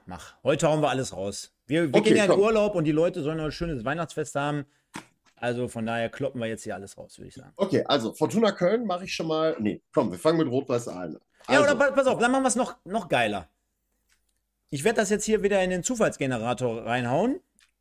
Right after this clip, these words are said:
Speaker 1: Und
Speaker 2: Yes.
Speaker 1: dann werden wir immer einen auswählen und dann verkündest du danach, was derjenige dann gewonnen hat.
Speaker 2: Okay, das machen wir gerne so. Also ich würd sagen, also das Paket von Rot-Weiß Aalen finde ich schon ziemlich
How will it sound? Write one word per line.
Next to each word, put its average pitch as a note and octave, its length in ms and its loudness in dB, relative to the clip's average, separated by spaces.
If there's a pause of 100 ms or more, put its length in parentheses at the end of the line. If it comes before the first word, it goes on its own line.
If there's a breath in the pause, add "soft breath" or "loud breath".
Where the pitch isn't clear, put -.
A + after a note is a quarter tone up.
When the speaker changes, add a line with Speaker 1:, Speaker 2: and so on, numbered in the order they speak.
(220)
Speaker 1:
Und A3+ 180 4
Speaker 2:
Yes. A#2+ 360 2
Speaker 1:
dann D#3+ 300 0
werden F#3 240 2
wir G3 140 0
immer G3 180 -2
einen D3 180 -2
auswählen A3+ 840 -2
und D3+ 240 -4
dann B3 180 2
verkündest G3+ 500 -2
du G3 100 -6
danach, F3 420 -4
was D3 200 -4
derjenige D#3 460 0
dann B2+ 240 -2
gewonnen G#2+ 340 -8
hat. - 160 -20 (840)
Speaker 2:
Okay, F3 420 2
das D#3+ 160 0
machen E3+ 180 0
wir C#3+ 100 2
gerne B2 260 2
so. G2 120 -6
Also A#2+ 200 -2
ich B2+ 140 -6
würd C#3 120 0
sagen, F3+ 220 0
also C3 160 -2
das C#3+ 140 -6
Paket C#3+ 360 -2
von E3+ 140 0
Rot-Weiß D#3+ 340 0
Aalen D#3 220 0
finde G3+ 160 -4
ich G#3+ 80 -4
schon D#3+ 120 -2
ziemlich G3 320 -6